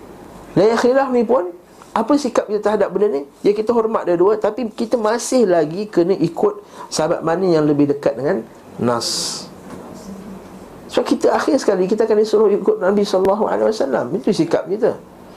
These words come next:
Ya, kita iktiraf khilaf. Kita iktiraf khilaf. Tapi ki-, sikap kita terhadap khilaf tadi itu macam mana?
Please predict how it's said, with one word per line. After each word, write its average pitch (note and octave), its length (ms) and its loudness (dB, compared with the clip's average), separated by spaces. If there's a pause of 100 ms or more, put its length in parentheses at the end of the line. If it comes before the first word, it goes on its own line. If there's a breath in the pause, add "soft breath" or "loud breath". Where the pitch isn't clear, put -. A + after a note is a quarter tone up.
(420 loud breath)
Ya, C4+ 80 4
kita - 240 0
iktiraf A#3 480 2
khilaf. A3+ 400 0 (160)
Kita A3+ 160 0
iktiraf A3 400 0
khilaf. D#3 320 0
Tapi G#3+ 240 -2
ki-, A#3 240 -6
sikap - 480 -2
kita G3+ 240 -2
terhadap F#3 320 0
khilaf G#3+ 320 0
tadi C3 320 -2
itu F#3+ 80 0
macam C3+ 240 2
mana? D#3 240 0